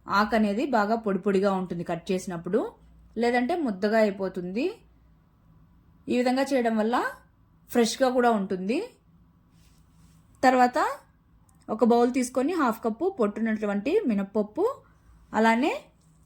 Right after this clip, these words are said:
పెసరపప్పు తీసుకొని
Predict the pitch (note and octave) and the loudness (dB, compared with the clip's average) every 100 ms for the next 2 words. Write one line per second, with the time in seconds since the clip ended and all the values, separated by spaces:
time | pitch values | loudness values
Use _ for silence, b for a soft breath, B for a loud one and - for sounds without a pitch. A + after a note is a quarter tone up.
0 | _ _ _ _ _ _ _ _ _ _ | _ _ _ _ _ _ _ _ _ _
1 | _ - _ - - - - A#3+ B3 A3+ | _ -20 _ -20 -20 -8 2 4 4 0
2 | A3+ A#3 A3+ A3 - G#3 E4 | 0 -2 -2 -2 -2 0 -2